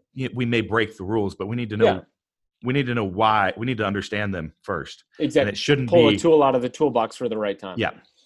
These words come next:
Speaker 2: Exactly.
Speaker 1: But it should not be standard process, and that's where we see everywhere. "Well, I gotta
Speaker 2: Exactly.
Speaker 1: do that to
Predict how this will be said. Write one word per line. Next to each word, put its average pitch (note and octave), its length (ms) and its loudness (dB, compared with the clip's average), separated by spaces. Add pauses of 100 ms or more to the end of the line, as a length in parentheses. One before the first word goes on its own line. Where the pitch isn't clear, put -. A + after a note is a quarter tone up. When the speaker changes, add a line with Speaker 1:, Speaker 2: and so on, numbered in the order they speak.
(400)
Speaker 2:
Exactly. A2 400 -4
Speaker 1:
But G2 340 -2
it C3 220 0
should B2+ 220 -2
not A2+ 220 0
be G#2 100 0
standard F2+ 380 -4
process, - 500 -8
and F#2 100 -8
that's F#2+ 200 -4
where G2 80 -4
we F2 100 -8
see E2 220 -8
everywhere. C#2 480 -10
"Well, A#2 240 -2
I A2 60 0
gotta A#2+ 180 0
Speaker 2:
Exactly. D3+ 140 0
Speaker 1:
do F3 60 2
that F#3 200 2
to A#2 160 -8